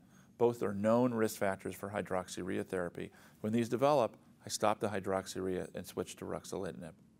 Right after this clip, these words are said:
Recently, I took care of a patient with polycythemia vera that was diagnosed, uh, three or four years ago, uh, well-controlled, uh, hematocrit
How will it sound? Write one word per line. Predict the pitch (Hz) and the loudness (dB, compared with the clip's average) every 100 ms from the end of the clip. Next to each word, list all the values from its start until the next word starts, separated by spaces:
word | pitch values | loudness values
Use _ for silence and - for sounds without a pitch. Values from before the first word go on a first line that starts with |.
| - _ - - - - - - | -20 _ -20 -20 -20 -20 -18 2
Recently, | 156 170 143 117 | 2 2 0 4
I | 104 | 4
took | 104 117 | 2 -2
care | - 110 | 4 4
of | |
a | 101 | 4
patient | - 110 - 107 | 2 0 2 -2
with | 101 | -2
polycythemia | - 107 101 110 113 110 | 0 0 0 -4 -4 -4
vera | 98 107 110 101 | 0 4 6 6
that | 92 | 0
was | 98 | -2
diagnosed, | 95 110 110 110 107 | 0 2 2 -2 -2
uh, | - - - - - _ | -10 -12 -14 -20 -20 _
three | - - | -10 -2
or | 240 | 0
four | - | 2
years | 107 98 104 | 2 2 -2
ago, | 90 87 95 - - - - - - | -2 -2 -2 -10 -20 -20 -20 -16 -16
uh, | - | -4
well-controlled, | 117 147 160 147 127 120 107 107 98 - | 4 4 4 -2 2 4 6 4 0 -4
uh, | 104 | -2
hematocrit | 101 101 104 113 - 95 | 0 2 2 2 2 0